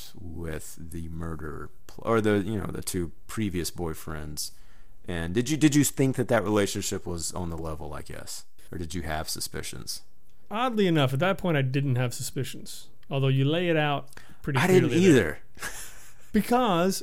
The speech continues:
Speaker 2: but because I was suspecting someone else completely.
Speaker 1: The old woman? Was that what you were thinking?
Speaker 2: No, no, no. At that point, see, here's the thing you gotta understand about me. I'm incredibly smart.
Speaker 1: <laughs>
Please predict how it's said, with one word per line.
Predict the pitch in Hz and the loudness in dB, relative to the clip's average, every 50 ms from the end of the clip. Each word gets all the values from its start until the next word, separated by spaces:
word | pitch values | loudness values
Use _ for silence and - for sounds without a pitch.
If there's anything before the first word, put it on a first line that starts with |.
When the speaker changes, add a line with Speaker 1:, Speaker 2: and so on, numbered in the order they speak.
| - - | -4 0
Speaker 2:
but | 196 190 196 | 2 2 4
because | 185 220 208 - 240 254 247 233 - - | 4 4 4 6 6 6 6 4 2 0
I | 190 196 220 240 | -2 0 2 2
was | 240 240 220 | 4 4 4
suspecting | - - 190 - - - 190 185 - 202 185 175 | 4 2 2 0 2 2 0 2 2 0 0 0
someone | - - 196 180 180 185 196 | 0 0 0 0 2 2 2
else | 214 196 175 - | 2 2 0 0
completely. | - - 165 156 - 226 220 165 139 - 147 - - - | 0 0 0 0 0 -2 -2 -2 -4 -4 -6 -8 -8 0
Speaker 1:
The | 110 120 127 | 4 6 8
old | 131 127 131 123 | 10 10 10 10
woman? | 120 120 127 135 147 156 151 | 8 8 8 8 8 6 6
Was | 131 117 101 | 4 4 4
that | 120 127 123 | 6 6 6
what | 123 123 - | 4 2 2
you | 139 131 | 0 0
were | 127 | 0
thinking? | 113 135 135 131 151 160 170 196 185 - - | 0 -2 -2 -2 -4 -6 -6 -8 -10 -4 0
Speaker 2:
No, | 160 139 135 135 139 | 4 6 8 8 8
no, | 143 143 | 8 6
no. | 143 139 131 120 113 - - - - - | 6 4 4 2 0 -4 -8 -10 -6 -2
At | - 143 135 | -2 0 2
that | - 196 220 214 - | 2 2 2 2 0
point, | - 151 127 127 - - | 0 0 0 0 -2 -2
see, | - - 202 196 180 - - - - - - - | 0 2 2 2 2 0 -4 -8 -10 -10 -8 -8
here's | - - 233 254 240 185 | -2 2 2 4 4 4
the | 165 | 4
thing | 175 190 170 | 4 6 6
you | 160 | 6
gotta | 147 147 | 6 6
understand | 151 143 135 - - 160 147 | 4 2 2 4 4 4 4
about | 135 131 117 127 | 4 4 2 4
me. | 135 160 175 151 123 110 110 - - - - - - - - - - - - - - - | 4 6 6 6 4 2 0 -2 -6 -8 -10 -10 -10 -10 -10 -10 -10 -10 -10 -8 -2 2
I'm | 170 196 202 175 | 4 4 6 6
incredibly | 147 139 135 135 - - 220 214 185 147 135 127 | 6 4 4 0 -2 0 2 2 2 4 2 2
smart. | 120 - - 180 185 165 117 - | 0 0 0 0 0 0 -2 -4
Speaker 1:
<laughs> | - - - - - - | -6 -6 -6 -6 -8 -8